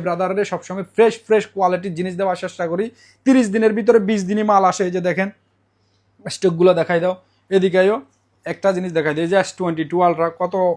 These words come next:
ম-, একেবারে ফ্রেশ কন্ডিশন, জবরদস্ত। আরেকটা জিনিস দেখো, এটা কত ছোট মডেল, এই দেখেন, একদম ফ্রেশ, একেবারে ব্র্যান্ড নিউ। iPhone সেভেন পর্যন্ত এরকম কোয়ালিটির মাল আসে। এ, আই যে আমরা যে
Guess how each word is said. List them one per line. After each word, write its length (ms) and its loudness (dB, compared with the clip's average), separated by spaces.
ম-, 180 -4
একেবারে 400 0
ফ্রেশ 260 -4
কন্ডিশন, 360 -8
জবরদস্ত। 520 0
আরেকটা 360 2
জিনিস 180 0
দেখো, 180 2
এটা 100 -2
কত 120 2
ছোট 140 2
মডেল, 220 2
এই 140 -4
দেখেন, 220 -8
একদম 260 0
ফ্রেশ, 220 -2
একেবারে 400 0
ব্র্যান্ড 260 2
নিউ। 140 -4
iPhone 220 -8
সেভেন 320 4
পর্যন্ত 320 2
এরকম 220 4
কোয়ালিটির 460 4
মাল 200 4
আসে। 160 -14
এ, 60 -4
আই 80 6
যে 140 0
আমরা 140 2
যে 80 4